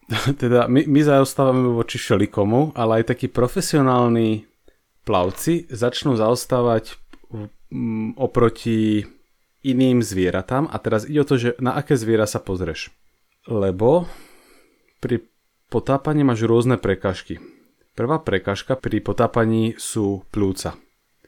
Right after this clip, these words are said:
Lebo spomínali sme Boylov zákon, a teda, že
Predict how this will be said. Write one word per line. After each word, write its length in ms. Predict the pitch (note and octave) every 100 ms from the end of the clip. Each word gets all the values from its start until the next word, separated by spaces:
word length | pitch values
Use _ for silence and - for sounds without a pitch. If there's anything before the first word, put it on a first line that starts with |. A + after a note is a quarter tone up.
| _ _ _ - - _
Lebo 220 | - G2+ G2+
spomínali 420 | - B2 C#3+ C3+
sme 220 | B2 G#2+
Boylov 320 | A#2 A2+ F#2+
zákon, 580 | F#2+ F2+ - C#3 E3+ D#3 -
a 100 | G#2+
teda, 320 | - G#2+ G2+
že 400 | F#2+ G2 F#2+ F#2